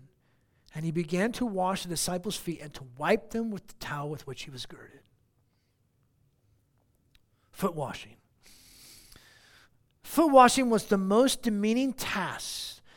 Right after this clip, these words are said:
given to one of the household slaves because the feet would be filthy, dirty, and sweaty.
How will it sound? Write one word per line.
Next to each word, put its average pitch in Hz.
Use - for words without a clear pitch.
given 233
to 262
one 247
of 233
the 226
household 208
slaves 220
because 190
the 185
feet -
would 190
be 170
filthy, 294
dirty, 294
and -
sweaty. 285